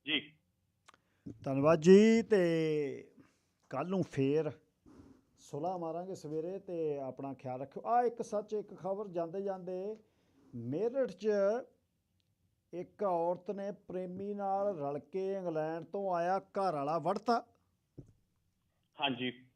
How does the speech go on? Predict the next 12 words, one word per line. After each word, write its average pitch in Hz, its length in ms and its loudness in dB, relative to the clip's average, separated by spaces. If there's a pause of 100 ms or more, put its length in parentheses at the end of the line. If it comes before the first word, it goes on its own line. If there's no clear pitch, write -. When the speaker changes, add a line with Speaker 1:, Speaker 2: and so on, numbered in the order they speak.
Speaker 1:
ਪੰਦਰਾਂ 185 400 -4
ਟੋਟੇ 160 340 -4
ਕਰਤੇ, 123 420 -8
ਗਿੱਲ 104 260 -6
ਸਾਹਿਬ, 101 220 -4
ਇਹਦੇ 107 140 -6
ਪ੍ਰੇਮੀ 123 420 -4
ਨਾਲ 139 200 -2
ਰਲ 120 140 0
ਕੇ, 131 440 -6
ਅਹ, 117 680 -8
ਉਹਨੂੰ 123 440 -8